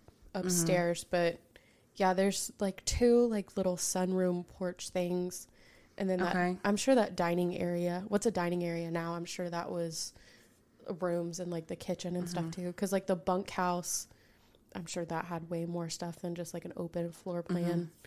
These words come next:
Speaker 1: Yeah. Um, the name for Woolaroc is unusual, and you've probably never heard it before. That's because Frank Phillips came up with it, naming the location for the woods, lakes, and rocks that surrounded it, Woolaroc.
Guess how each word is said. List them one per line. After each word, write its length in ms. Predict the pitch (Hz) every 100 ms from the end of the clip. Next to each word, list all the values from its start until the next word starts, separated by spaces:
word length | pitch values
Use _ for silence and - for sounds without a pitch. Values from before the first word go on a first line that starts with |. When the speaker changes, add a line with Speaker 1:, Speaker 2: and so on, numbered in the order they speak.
| - _ _ _ -
Speaker 1:
Yeah. 300 | 175 - 170 - - - - - _ - - - - -
Um, 400 | 196 190 180 175
the 100 | 190
name 300 | 190 196 220
for 160 | 233 262
Woolaroc 540 | 190 175 175 170 175 -
is 280 | - 175 170 -
unusual, 640 | 175 175 185 180 170 165
and 160 | 156 175
you've 160 | 170
probably 300 | - 208 277
never 240 | 247 196 190
heard 180 | 208 285
it 140 | -
before. 500 | 180 - 156 156 180 - - -
That's 240 | 214 247
because 260 | - 269 233
Frank 280 | - 233 226
Phillips 380 | - 220 214 -
came 220 | 247 277
up 160 | 370
with 140 | 311 262
it, 220 | 190 175
naming 360 | 214 240 285 285
the 40 | 240
location 640 | 214 214 247 226 - 208
for 160 | 202
the 140 | 185 180
woods, 420 | 175 180 202 208
lakes, 300 | 185 185 185
and 180 | 180 185
rocks 300 | 170 165 -
that 160 | -
surrounded 520 | - 185 170 170 165 147
it, 180 | 143 160
Woolaroc. 600 | 165 160 151 127 92